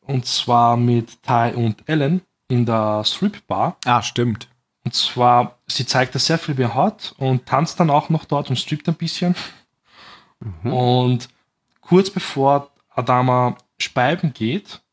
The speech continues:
Speaker 1: ähm, streiten die beiden nämlich, weil sie wieder mal merkt, dass er dem Adama immer folgen möchte.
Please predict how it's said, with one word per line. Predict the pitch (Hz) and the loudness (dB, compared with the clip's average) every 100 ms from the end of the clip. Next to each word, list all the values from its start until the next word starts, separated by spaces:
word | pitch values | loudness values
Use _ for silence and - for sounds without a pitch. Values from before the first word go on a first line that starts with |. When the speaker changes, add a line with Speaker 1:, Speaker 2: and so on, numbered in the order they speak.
| _ _ _ _ _ _ _ | _ _ _ _ _ _ _
Speaker 1:
ähm, | 117 120 120 120 | -2 0 2 2
streiten | 120 - 123 139 - 139 | 0 -2 0 0 0 -2
die | |
beiden | 123 117 107 110 | 0 0 2 2
nämlich, | 113 110 127 147 - | 2 2 0 -2 -2
weil | 120 120 120 120 101 | 0 2 2 0 -4
sie | 123 131 | -6 -4
wieder | 131 135 | 0 2
mal | 131 | 2
merkt, | 127 123 135 - 135 | 4 4 2 0 -4
dass | 127 - | -2 -4
er | 127 123 127 123 120 117 | -2 0 2 2 0 -2
dem | 127 | -2
Adama | 120 110 113 131 | 0 2 2 2
immer | 139 131 | 0 -2
folgen | - 127 143 | 0 0 2
möchte. | 147 139 - 151 | 0 -2 -2 -2